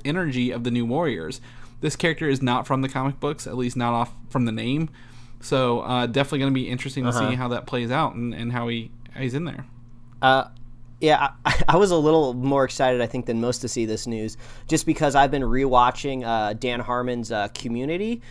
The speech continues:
Speaker 2: uh, over the last couple weeks, and I'm, I'm finally on, like, the last season, which was on Yahoo Screen, which doesn't exist anymore, but you can still go watch the season on Hulu. And he, he is added to the, as the cast as a regular,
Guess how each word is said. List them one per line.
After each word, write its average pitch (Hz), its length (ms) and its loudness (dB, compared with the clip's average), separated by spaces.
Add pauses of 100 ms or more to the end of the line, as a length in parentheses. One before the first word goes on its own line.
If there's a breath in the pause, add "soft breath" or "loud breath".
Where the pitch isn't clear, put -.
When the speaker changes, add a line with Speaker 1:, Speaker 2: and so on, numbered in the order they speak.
(220 loud breath)
Speaker 2:
uh, 117 400 2
over 131 140 -2
the 127 80 -2
last 127 320 2
couple 131 240 -2
weeks, 127 340 -2
and 117 120 -2
I'm, 117 260 -4
I'm 127 160 -4
finally 131 460 -2
on, 123 180 0
like, 117 160 -4
the 120 100 -4
last 110 380 2
season, 120 480 -2
which 113 220 -4
was 104 480 -4
on 104 240 -4
Yahoo 110 460 0
Screen, 110 420 -6
which - 160 -10
doesn't 107 240 -8
exist 104 340 -10
anymore, 117 400 -4
but 113 180 -4
you 151 80 -4
can 156 120 -2
still 147 180 -2
go 127 140 0
watch 120 320 4
the 117 80 -4
season 107 360 -6
on 101 140 -6
Hulu. 110 400 -4 (320 loud breath)
And 127 180 -2
he, 160 380 2
he 135 300 0
is 127 160 2
added 127 460 4
to 127 200 -2
the, 104 280 -4 (140)
as 113 240 -4
the 120 100 -14
cast 117 440 0
as 113 100 -6
a 113 60 -6
regular, 107 500 -6